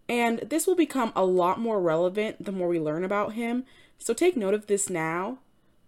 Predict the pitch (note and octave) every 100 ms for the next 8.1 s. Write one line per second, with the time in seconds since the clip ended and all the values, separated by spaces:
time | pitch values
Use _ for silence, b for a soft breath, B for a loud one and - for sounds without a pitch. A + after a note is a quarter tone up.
0 | _ - A#3+ A#3 A3+ - _ _ - B3+
1 | D4+ D4 A#3+ - G3+ F#3+ G#3 A3 A#3 _
2 | - D4 D#4+ C4 G#3+ G#3+ G#3+ A3+ G#3 G3
3 | _ - E3 F#3 F#3 F#3+ G3+ F#3+ F3 F3+
4 | G3+ F#3+ G3 F#3 F#3 F#3 F3+ F3 F3+ F#3+
5 | b b b b b - D4 D#4 G4+ A4+
6 | A#3+ A#3+ - A#3+ A#3 A3 A3 A3 G3+ F#3
7 | G#3 F#3+ F3+ D#3 - E3+ E3 F3+ F#3+ G#3